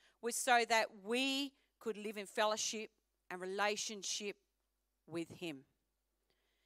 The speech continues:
and he rule over the earth. If the lower ranks of creatures were designed to display God's gor-, glory, ants, birds, how much more were we, who represent the highest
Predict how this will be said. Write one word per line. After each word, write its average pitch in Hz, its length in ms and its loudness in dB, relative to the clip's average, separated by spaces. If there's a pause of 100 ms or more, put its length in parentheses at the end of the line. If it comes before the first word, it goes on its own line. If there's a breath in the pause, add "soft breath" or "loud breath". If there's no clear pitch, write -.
(120)
and 190 160 -4
he 220 240 -2
rule 202 260 0
over 185 300 4
the 170 200 -4
earth. 147 380 -12 (1400 soft breath)
If - 160 -4
the 285 100 8
lower 311 320 10
ranks 285 340 4
of 262 120 -8
creatures 233 540 -2
were 208 100 -4
designed 202 480 0
to 202 80 -8
display 196 480 2
God's 180 320 2
gor-, 190 380 2 (120)
glory, 175 460 0 (540)
ants, 165 500 -12 (680)
birds, - 400 -12 (720 soft breath)
how 311 280 4
much 339 320 0
more 214 260 -2
were 180 120 -2
we, 165 320 -6 (1800)
who 320 180 8
represent 285 520 4
the 240 60 2
highest 294 680 4